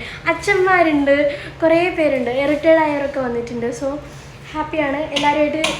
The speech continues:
പരിചയപ്പെട്ട് വരുന്നതേ ഉള്ളൂ. എല്ലാവരെയും വ്ലോഗിൽ കാണിക്കാൻ പറ്റുമെന്നുണ്ടെങ്കിൽ കാണിക്കാം. അപ്പം കണ്ടു നോക്കൂ. അങ്ങനെ ഞങ്ങൾ കുളിയൊക്കെ കഴിഞ്ഞ് ഞാനും ദേ, ഞാനും കാശി ബേബിയും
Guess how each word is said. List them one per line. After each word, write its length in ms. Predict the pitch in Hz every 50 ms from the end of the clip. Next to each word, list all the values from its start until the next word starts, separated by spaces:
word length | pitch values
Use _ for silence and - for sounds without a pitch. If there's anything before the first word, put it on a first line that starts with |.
| - - -
പരിചയപ്പെട്ട് 540 | 294 277 277 247 294 311 302 - 302 - 330 311
വരുന്നതേ 340 | 294 277 269 277 277 277 294 262
ഉള്ളൂ. 180 | 247 254 269 294 302 277 254
എല്ലാവരെയും 400 | 254 247 247 247 247 254 277 285 285
വ്ലോഗിൽ 280 | 269 247 240 254 254 262 -
കാണിക്കാൻ 320 | 269 254 247 254 - 269 277 269
പറ്റുമെന്നുണ്ടെങ്കിൽ 760 | 269 262 - - 302 320 339 339 339 330 311 302 302 302 349 370 359 359
കാണിക്കാം. 440 | 320 277 262 262 254 - 269 285 339 - - - - - - - 381 339 294 - 294 285
അപ്പം 200 | 285 294 311 320 320 311 302 - - - - - - - - - - - - - - - - - - - -
കണ്ടു 200 | 403 403 392 392 392 370
നോക്കൂ. 300 | 359 302 - 339 330 330 339 339 349 370 392 392 - - - - - - - - - - - - - - 415 403 - - - - - - - - - - - - - - 294 302
അങ്ങനെ 300 | 311 320 320 320 320 330 330 339 339 339 339 339 330 320
ഞങ്ങൾ 200 | 311 294 294 294 302 311 -
കുളിയൊക്കെ 340 | 302 285 277 269 247 262 254 233 254
കഴിഞ്ഞ് 420 | 233 220 226 226 233 240 262 311 359 381 370 339
ഞാനും 220 | 302 285 285 277 269
ദേ, 80 | 262 254 247 247 240 254
ഞാനും 220 | 269 269 277 294 294 349
കാശി 280 | 320 302 302 294 311 277
ബേബിയും 260 | 302 294 277 294 285